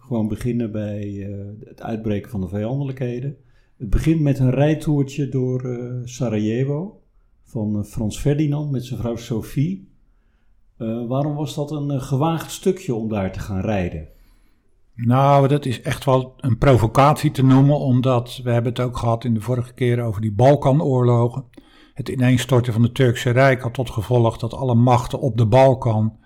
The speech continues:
Speaker 2: eh, ja, elkaar die land-, die landstukken begonnen te betwisten, hè.
Speaker 1: Ja.
Speaker 2: Er werd oorlog gevoerd om, eh, landenwinst en om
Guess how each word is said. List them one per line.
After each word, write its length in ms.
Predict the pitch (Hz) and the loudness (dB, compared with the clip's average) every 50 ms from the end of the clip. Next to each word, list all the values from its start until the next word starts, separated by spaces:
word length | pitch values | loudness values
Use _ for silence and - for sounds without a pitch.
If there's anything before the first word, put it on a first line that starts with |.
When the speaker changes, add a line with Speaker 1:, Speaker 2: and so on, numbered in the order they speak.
| _ _ - - - _ _ _ _ | _ _ -20 -20 -20 _ _ _ _
Speaker 2:
eh, 520 | - 127 120 117 113 117 113 113 110 104 107 101 110 | -8 -6 -4 -2 -2 0 -2 -2 -2 -2 -2 0 2
ja, 340 | 120 135 113 - - - - | 4 2 2 2 0 -8 -14
elkaar 640 | - 127 110 113 113 - - 123 117 110 110 107 107 | -8 -4 -4 -4 -2 2 4 4 4 4 4 2 0
die 220 | 107 110 113 110 | 0 0 0 2
land-, 500 | 117 123 127 143 139 139 - 185 156 139 | 2 4 4 4 4 2 -2 -6 -8 -4
die 220 | 120 113 117 113 107 | -4 -4 -4 -2 0
landstukken 680 | 117 127 123 120 - - - - 131 120 123 123 117 | 2 2 2 2 0 -2 0 0 0 2 2 0 0
begonnen 420 | 113 113 - 131 123 117 113 113 | 0 0 0 2 2 2 2 2
te 340 | 120 - 117 110 107 107 110 104 | 0 -2 -2 -2 -2 -2 -4 -4
betwisten, 640 | 98 92 - - 139 135 - - - - 165 185 170 | -6 -6 0 2 2 2 2 0 -2 -2 -2 0 0
hè. 80 | 135 143 | 0 0
Speaker 1:
Ja. 140 | - 139 | 0 0
Speaker 2:
Er 60 | 131 117 | 0 0
werd 200 | 113 104 - - | -2 -2 -2 -2
oorlog 320 | 139 135 135 131 123 123 | 0 2 4 4 2 2
gevoerd 420 | - 117 98 120 123 120 113 - | 0 -2 0 2 4 4 2 2
om, 360 | - - 113 110 107 110 107 107 | -2 -2 0 0 2 2 2 0
eh, 120 | 107 104 | 0 -2
landenwinst 840 | 104 107 110 117 131 139 139 127 123 120 123 131 131 131 120 123 - | -2 0 0 2 4 4 4 4 4 4 4 4 4 2 0 -2 -6
en 180 | - 127 120 113 | -6 -4 -2 -2
om 240 | 107 107 107 104 | 0 0 -2 -2